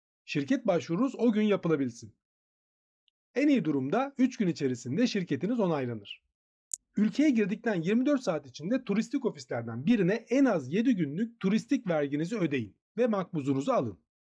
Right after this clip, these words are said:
Bundan sonra en az üç gün boş vaktiniz olacak. Bu boş vaktinizde hastaneden sağlık raporunuzu alın.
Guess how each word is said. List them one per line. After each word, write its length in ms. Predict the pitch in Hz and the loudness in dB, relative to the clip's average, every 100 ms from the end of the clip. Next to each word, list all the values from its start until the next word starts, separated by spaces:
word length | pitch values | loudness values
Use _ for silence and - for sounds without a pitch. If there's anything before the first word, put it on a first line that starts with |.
| _ _ _ _ _ _ _ _ _ 160 | _ _ _ _ _ _ _ _ _ 0
Bundan 340 | 180 247 294 | 2 2 2
sonra 440 | 277 220 165 226 - | 2 0 0 -4 -2
en 140 | 269 247 | 0 2
az 140 | 226 | 2
üç 240 | 247 262 - | 2 0 0
gün 160 | 240 | 0
boş 220 | 202 214 | 2 2
vaktiniz 380 | 180 165 165 147 | -2 -4 -6 -4
olacak. 300 | 123 107 - _ _ _ _ _ _ _ _ _ - | -6 -8 -14 _ _ _ _ _ _ _ _ _ -2
Bu 100 | 214 | 2
boş 240 | 302 269 226 | 4 2 2
vaktinizde 500 | 180 - 151 147 233 | -2 -2 -2 0 -2
hastaneden 680 | - 202 - 170 147 208 247 | -2 -4 -2 -2 0 0 -2
sağlık 400 | - 180 220 202 | 0 0 0 -2
raporunuzu 500 | 196 202 190 175 160 | 0 0 -2 -2 -2
alın. 240 | 113 | -4